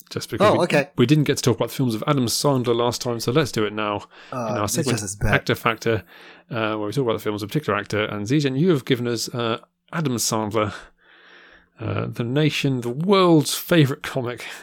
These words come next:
Speaker 1: actor. In this
Speaker 2: World's famous? Probably more, yeah, world famous I can get.
Speaker 1: World famous?
Speaker 2: World's
Speaker 1: World's
Speaker 2: favourite?
Speaker 1: World's
Speaker 2: Probably not.
Speaker 1: <laughs> Probably not.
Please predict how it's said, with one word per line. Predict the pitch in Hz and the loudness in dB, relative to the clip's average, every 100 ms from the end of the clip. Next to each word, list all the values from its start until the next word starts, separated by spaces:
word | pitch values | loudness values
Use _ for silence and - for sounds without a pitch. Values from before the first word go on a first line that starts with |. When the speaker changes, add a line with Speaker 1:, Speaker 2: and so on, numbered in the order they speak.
| - | -6
Speaker 1:
actor. | 117 - - 107 - - _ _ _ _ _ _ _ - - - - - - - - - | -6 -4 -2 -2 -4 -18 _ _ _ _ _ _ _ -20 -20 -16 -8 4 4 6 4 4
In | 123 117 | 2 4
this | 143 | 6
Speaker 2:
World's | 170 160 | 6 6
famous? | - 165 165 208 - - | 4 4 6 4 2 -2
Probably | - 202 254 | 0 4 6
more, | 190 175 175 151 | 6 6 6 4
yeah, | 208 | 2
world | 190 226 - | 4 2 2
famous | 202 196 185 | 2 2 2
I | 135 | 0
can | 131 123 | -2 2
get. | 120 120 127 | 2 2 0
Speaker 1:
World | 123 | 0
famous? | 127 139 - 135 | 0 0 -4 4
Speaker 2:
World's | 151 | 6
Speaker 1:
World's | 151 - | 6 2
Speaker 2:
favourite? | - 156 160 170 180 143 | 4 6 6 6 6 6
Speaker 1:
World's | 127 | 6
Speaker 2:
Probably | 156 147 156 151 | 6 4 2 0
not. | 156 165 - - | -2 -2 -8 -18
Speaker 1:
<laughs> | _ - | _ -10
Probably | - 104 | -6 -4
not. | 98 110 | -2 -2